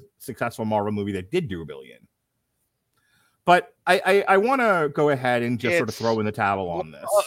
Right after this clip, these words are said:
Speaker 2: uh, o-, okay, ha-, hang on. Look, to Andrew's point, yeah, that's true, but Far From Home also opened much bigger.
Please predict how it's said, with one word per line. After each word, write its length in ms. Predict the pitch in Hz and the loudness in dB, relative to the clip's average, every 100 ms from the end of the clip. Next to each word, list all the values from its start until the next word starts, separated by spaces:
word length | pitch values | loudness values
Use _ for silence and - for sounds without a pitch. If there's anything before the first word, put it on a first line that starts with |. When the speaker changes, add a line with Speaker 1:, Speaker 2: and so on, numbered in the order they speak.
| 151 - | -2 -4
Speaker 2:
uh, 60 | 196 | -2
o-, 160 | 185 196 | 0 0
okay, 140 | 202 | 0
ha-, 200 | 180 180 156 | -2 0 -2
hang 160 | 170 | -2
on. 160 | 113 117 | -4 -8
Look, 140 | 120 | -10
to 160 | - 196 | -6 -2
Andrew's 360 | 233 220 180 - | 0 0 -6 -10
point, 520 | - 98 80 - - _ _ _ _ _ _ _ _ _ _ _ _ _ _ _ _ | -10 -10 -10 -18 -20 _ _ _ _ _ _ _ _ _ _ _ _ _ _ _ _
yeah, 360 | 131 180 202 | -4 4 6
that's 280 | 208 185 - | 8 4 2
true, 420 | - 156 170 196 170 | -8 -6 -4 -4 -2
but 360 | 147 143 143 - _ _ _ | 2 2 2 -4 _ _ _
Far 460 | - - 165 190 | -20 -2 2 2
From 220 | 190 196 165 | 2 -4 -6
Home 360 | 151 170 175 | -4 -4 0
also 320 | 156 156 160 147 | 0 0 -2 -6
opened 440 | 139 143 127 110 | -6 -6 -8 -10
much 280 | 107 101 - | -10 -12 -12
bigger. 300 | 98 82 - | -16 -16 -18